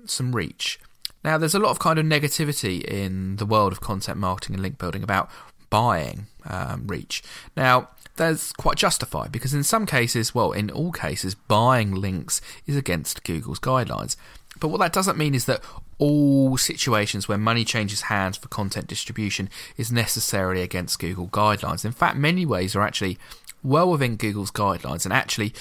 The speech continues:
will help you achieve a wide variety of content marketing objectives and potentially help you with your S E O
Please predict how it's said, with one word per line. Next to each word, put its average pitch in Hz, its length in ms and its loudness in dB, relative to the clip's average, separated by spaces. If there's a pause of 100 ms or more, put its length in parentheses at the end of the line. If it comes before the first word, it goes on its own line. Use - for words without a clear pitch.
(260)
will 127 120 0
help 139 180 0
you 127 80 -2
achieve 117 320 0
a 101 100 -2
wide 131 500 2
variety 98 560 2 (120)
of 92 340 0 (460)
content 131 400 -2
marketing 98 360 0
objectives - 760 -2 (280)
and 143 120 0
potentially 131 380 -2
help 117 240 0
you 117 60 6
with 101 100 2
your 101 160 4
S - 160 -2
E 104 100 2
O 95 120 0